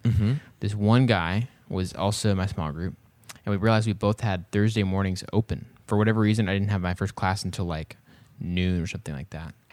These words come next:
Speaker 2: And, um, he had a, a class super early at eight A M, but it was only an hour class. And so he, then he got done by nine, and, um, so we both had, like, this large chunk open where we were both on campus, you know,
Speaker 1: Mm-hmm.
Speaker 2: both out. And, um,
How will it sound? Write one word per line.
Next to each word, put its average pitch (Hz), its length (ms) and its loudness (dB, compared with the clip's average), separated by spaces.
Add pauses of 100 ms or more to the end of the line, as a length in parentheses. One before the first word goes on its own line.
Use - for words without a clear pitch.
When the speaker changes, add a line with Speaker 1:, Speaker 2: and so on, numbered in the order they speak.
(440)
Speaker 2:
And, 82 500 -6
um, 87 280 -8
he 113 220 -2
had 131 180 4
a, - 100 -4 (140)
a 104 60 -4
class 95 340 -2
super - 340 2
early 90 320 0
at - 100 -4
eight 92 280 -2
A 92 40 -2
M, 107 220 0
but 101 60 -2
it - 20 2
was 90 120 -4 (120)
only 101 220 2
an 92 60 -2
hour 98 380 -2 (120)
class. 104 380 -6 (600)
And 113 80 -2
so 107 80 2
he, 101 200 2
then 101 100 0
he 113 80 2
got 85 200 0
done 110 220 6
by 101 160 4
nine, 90 480 2 (220)
and, 92 460 -2 (180)
um, 82 380 -2
so - 140 -4
we 98 80 2
both 98 280 0
had, 95 240 -2
like, 87 140 -6
this - 220 -8
large 101 580 4
chunk 92 280 -2
open 90 460 -4
where 95 120 -6
we 92 140 -4
were 92 80 -4
both 90 240 -4
on 101 120 0
campus, 87 600 -6
you - 80 -2
know, 85 100 0
Speaker 1:
Mm-hmm. 90 100 0
Speaker 2:
both 90 160 0
out. 87 240 -4 (600)
And, 98 280 0
um, 87 360 -2